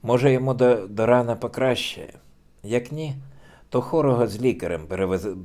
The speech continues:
перевеземо в кариті. Не турбуйтеся тим. Ваша турбота — Батурин. Приготуйте все, що до оборони потрібне.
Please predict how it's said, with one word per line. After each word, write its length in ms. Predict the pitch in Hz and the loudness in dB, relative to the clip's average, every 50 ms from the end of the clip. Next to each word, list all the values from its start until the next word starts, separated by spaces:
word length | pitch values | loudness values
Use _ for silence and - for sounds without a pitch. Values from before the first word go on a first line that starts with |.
| - - - - - | -18 -20 -20 -20 -10
перевеземо 600 | - 110 104 101 98 101 98 87 101 95 101 110 | -6 -4 -2 0 0 0 0 -2 -2 -4 -2 -4
в 80 | 104 90 | -4 -4
кариті. 540 | - - 90 85 82 80 76 - - - - - - - - - - - - - - - | -6 -8 -8 -6 -6 -10 -12 -14 -18 -20 -20 -20 -20 -20 -20 -20 -20 -20 -20 -20 -20 -14
Не 160 | - 123 147 147 | -4 -2 -2 -2
турбуйтеся 680 | 143 147 135 123 107 98 82 67 71 - - - - 71 | -2 -2 -4 -2 -4 -4 -4 -4 -8 -12 -12 -12 -16 -16
тим. 180 | - - 82 67 - - - _ _ _ _ - - - _ _ - - - - - - - - | -14 -16 -16 -16 -18 -20 -20 _ _ _ _ -20 -20 -20 _ _ -20 -20 -20 -20 -20 -20 -20 -12
Ваша 360 | - 92 107 131 135 135 151 | 0 4 4 4 4 2 -2
турбота — 520 | 135 143 139 123 117 120 135 135 131 127 113 | -2 -2 -2 -2 0 0 -2 0 0 -2 -2
Батурин. 640 | 90 113 104 - - 110 117 107 90 82 69 67 67 - - - - _ _ _ _ - - _ | -2 -4 -6 -6 -6 -6 -6 -6 -6 -8 -10 -12 -18 -20 -20 -20 -20 _ _ _ _ -20 -20 _
Приготуйте 600 | - 104 110 113 135 139 135 151 147 131 123 - 92 | -8 -6 -2 -2 -2 -2 -2 -2 -2 -2 -2 -4 -6
все, 440 | - - - - 123 131 135 131 135 - - - - - - | -6 -6 -8 -4 -2 0 0 -2 -4 -8 -14 -18 -20 -20 -16
що 220 | - - - 107 | -14 -8 -6 -4
до 120 | 95 110 | -2 0
оборони 440 | 107 107 98 107 104 101 90 78 76 | 0 0 0 0 -2 -2 -2 -4 -6
потрібне. 640 | 73 - 85 - - 87 78 71 67 67 69 67 | -10 -10 -12 -12 -12 -14 -14 -14 -14 -16 -18 -20